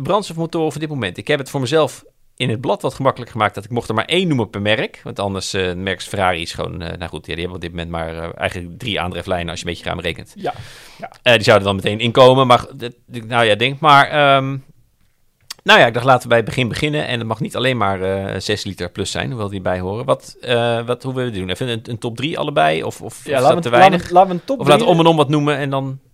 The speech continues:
Speaker 2: Ja, nee, weet je, ja, weet
Speaker 1: Ja,
Speaker 2: je
Speaker 1: top drie is vind ik zo flauw, want dan, dan allebei van V tien daar, V twaalf daar, hè? Dat is een beetje een
Speaker 2: Ja, maar
Speaker 1: risico.
Speaker 2: weet je wa-, weet je wat we dan doen? Dan zeggen we de, de lekkerste motoren die je kan kopen in een auto voor minder dan een ton.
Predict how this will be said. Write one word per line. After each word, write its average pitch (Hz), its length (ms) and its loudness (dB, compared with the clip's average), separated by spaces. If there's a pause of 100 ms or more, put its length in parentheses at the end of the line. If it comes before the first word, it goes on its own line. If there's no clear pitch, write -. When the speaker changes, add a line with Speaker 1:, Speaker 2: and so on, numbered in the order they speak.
(260)
Speaker 2:
Ja, 175 400 -12
nee, 160 200 -8
weet 170 140 -8
je, - 120 -18
ja, 190 180 -2
weet 196 120 -4
Speaker 1:
Ja, 107 60 0
Speaker 2:
je - 60 2
Speaker 1:
top 123 120 -4
drie 143 120 4
is 131 60 2
vind 127 160 -2
ik 120 60 -2
zo - 60 -8
flauw, 131 180 6
want 117 120 0
dan, 120 140 -6
dan 117 160 -4
allebei 113 320 0
van 110 140 -4
V 120 180 2
tien 113 160 -6
daar, 107 180 0
V 110 160 -6
twaalf 98 240 -4
daar, 104 240 -4
hè? 85 60 -10
Dat 120 100 -10
is 104 60 -12
een 113 100 -12
beetje 104 200 -8
een 104 100 -12
Speaker 2:
Ja, 107 100 -10
maar 214 260 0
Speaker 1:
risico. - 20 -
Speaker 2:
weet 233 120 2
je 220 60 -12
wa-, 214 160 0
weet 226 120 0
je - 60 -14
wat 214 120 -4
we 202 60 -8
dan 240 180 0
doen? 254 240 -8
Dan 160 180 2
zeggen 226 260 -4
we 165 140 2
de, 147 220 -2
de 139 100 -6
lekkerste 214 300 -6
motoren 208 320 -6
die 170 160 -6
je 139 80 -4
kan 120 240 -8
kopen 233 420 -4
in 147 80 -10
een 131 200 -10
auto 180 320 -2
voor 139 200 -12
minder 160 260 -8
dan 147 140 -6
een 123 100 -8
ton. - 240 -14